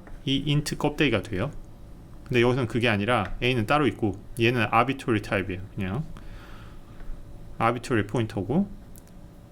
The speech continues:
좀 더 정확히는 레퍼런스를 하는 거고, 이게 이제 삼을, 삼이라는 그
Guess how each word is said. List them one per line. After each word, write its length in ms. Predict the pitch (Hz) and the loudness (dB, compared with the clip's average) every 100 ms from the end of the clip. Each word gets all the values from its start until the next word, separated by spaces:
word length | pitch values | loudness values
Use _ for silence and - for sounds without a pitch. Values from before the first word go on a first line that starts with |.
| - - - - - - - - - | -18 -18 -18 -16 -16 -16 -16 -16 -10
좀 160 | - 139 | -2 0
더 80 | 120 | 2
정확히는 400 | 110 104 107 107 | 4 2 4 2
레퍼런스를 640 | 104 - 110 98 - 95 | 2 2 2 2 0 0
하는 180 | 120 101 | 2 2
거고, 340 | 92 151 196 - - - - - - | 0 2 0 0 -10 -10 -10 -10 -6
이게 140 | 120 120 | 2 2
이제 180 | 110 110 | 4 2
삼을, 440 | 160 147 135 160 - - - 156 | 2 2 2 0 -4 -16 -12 -8
삼이라는 640 | - 156 151 117 113 107 - - | 0 2 4 4 2 -2 -6 -14
그 400 | - 110 104 104 | -4 0 2 0